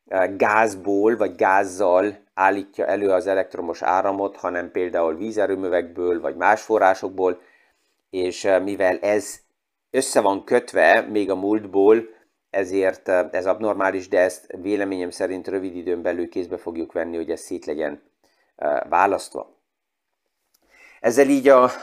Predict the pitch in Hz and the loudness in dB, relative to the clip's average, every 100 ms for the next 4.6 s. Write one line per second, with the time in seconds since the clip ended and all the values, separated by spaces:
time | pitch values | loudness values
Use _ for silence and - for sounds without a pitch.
0 | - 95 110 - 104 120 - 165 127 123 | 2 6 6 4 2 2 4 2 4 0
1 | - - 135 131 131 123 123 107 107 151 | -2 -2 -2 -2 -2 0 0 0 0 2
2 | 135 95 78 104 107 _ 101 107 - 139 | 2 4 2 0 -12 _ -6 -6 -6 -4
3 | 135 117 113 107 104 110 - 117 131 - | 0 0 -2 2 2 2 0 0 -2 -2
4 | 131 - 120 95 104 104 | -4 -4 -6 2 2 2